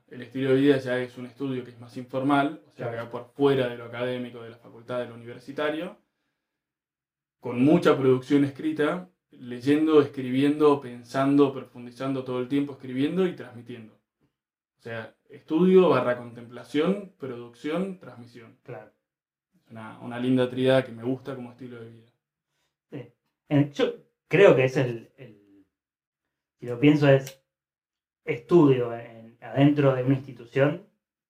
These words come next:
Speaker 2: Hay gente que vive para eso toda la vida, pero digo, creo que lo lindo sería lograr que en algún momento vos puedas hacer esto que estás haciendo vos, como
Speaker 1: Sí.
Speaker 2: estudiar de gusto y no, no tener que, que el examen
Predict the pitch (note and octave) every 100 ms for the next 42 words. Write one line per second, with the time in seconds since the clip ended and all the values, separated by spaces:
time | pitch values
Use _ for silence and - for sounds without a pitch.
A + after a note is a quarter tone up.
0 | _ _ _ _ _ _ _ _ _ _
1 | _ _ C3 B2+ C#3 C3+ A#2+ A2 G#2+ _
2 | C3+ B2+ B2 B2 B2+ C3 D3 D#3+ B2+ A#2
3 | A#2 A#2+ A#2 A2+ _ _ B2+ B2 A#2+ A#2
4 | C#3+ C#3+ C3 A#2+ A#2+ C#3 C3+ C#3 A2+ A2+
5 | C3 C3+ C#3 D3 _ _ _ _ _ _
6 | _ _ _ - A2+ A#2+ C3+ C3+ C#3 C#3+
7 | C#3 B2+ B2+ - B2+ B2+ - _ _ _
8 | _ _ A#2 - A#2 A#2 A2 - _ A2+
9 | C#3+ - - F#2+ F#2+ _ _ C3 A#2+ A#2
10 | - - B2 C#3 D3 D3 B2+ F#3+ - A2+
11 | G2+ _ _ A#2 A#2+ C#3 C3 A#2+ B2+ C3+
12 | B2+ A#2+ A2+ - - G#2+ - - C3+ C#3
13 | C#3 D3 D#3